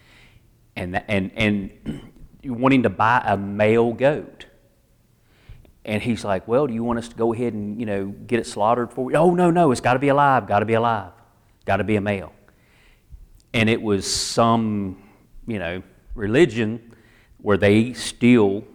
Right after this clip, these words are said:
sacrifice animals. And he's like, "Okay, it's four hundred dollars regardless," <laughs> or whatever the price is. But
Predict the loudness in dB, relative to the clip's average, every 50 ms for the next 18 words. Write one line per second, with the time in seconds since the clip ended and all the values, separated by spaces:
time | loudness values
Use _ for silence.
0 | -20 -20 _ _ -8 -2 0 0 0 0 -2 -6 -6 -4 -2 -4 -4 -4 -4 -10
1 | -10 -8 -6 -4 -4 -6 -8 -14 -18 -20 -20 -20 -20 -20 _ _ _ _ _ _
2 | -20 _ _ _ _ _ -20 -20 -20 -20 -18 -14 -10 -10 -10 -10 -10 -12 -14 -14
3 | -16 -18 -20 -20 -20 -20 -20 _ -20 _ _ _ _ _ _ _ _ _ _ _
4 | _ _ _ -20 -20 -14 -6 -2 0 2 2 2 2 0 0 -2 -4 -8 -8 -6
5 | -8 -10 -10 -12 -14 -16 -16 -20 _ _ _ _ -20 _ -20 -20 _ -20 -20 -20
6 | -20 -20 -20 _ _ _ -6 -4 -4 -2 -2 -2 -2 -2 0 0 0 -2 -2 -4
7 | -4 -4 0 2 2 2 2 0 -2 -4 -6 -12 -10 -4 -6 -6 -6 -6 -20 -20
8 | -20 -18 -8 -2 0 2 4 4 4 2 2 0 -4 -4 0 2 2 2 2 0
9 | -4 -6 -6 -6 -8 -4 0 4 4 4 4 0 -4 -18 -20 _ _ _